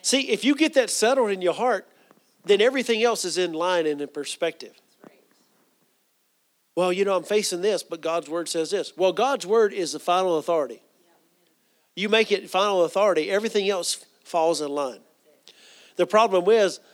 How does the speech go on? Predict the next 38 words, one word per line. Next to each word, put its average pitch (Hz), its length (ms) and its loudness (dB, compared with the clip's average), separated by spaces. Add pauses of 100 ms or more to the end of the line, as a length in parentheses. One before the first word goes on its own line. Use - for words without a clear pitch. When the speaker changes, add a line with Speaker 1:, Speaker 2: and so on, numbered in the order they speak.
(340)
Speaker 1:
the - 140 -20
problem 233 280 4
is, 180 220 4
is 147 160 -4
a 175 160 -4
lot, 170 200 0
with 170 180 -2
a 165 40 2
lot 170 200 4
of - 40 -20
people, 185 320 -2
the 147 140 -4
Word 170 300 0
is 147 100 -4
just 151 160 -6
kinda 170 220 -4
like, 147 340 -4 (880)
it's 190 80 -6
kinda 208 240 -2
in 165 60 -2
the 151 100 0
midst 160 400 -2
of 139 140 -6
e-, - 20 -2
everything 147 480 -4
else. 123 300 -6
You 143 40 -4
know, 135 100 -6
it's 127 140 -8
in 151 120 -8
the 143 80 -6
midst 147 340 -4
of 139 160 -6 (340)
poetry 139 800 -4
and 127 180 -10
this 135 520 -6
and, 117 240 -16 (720)
and 135 680 -16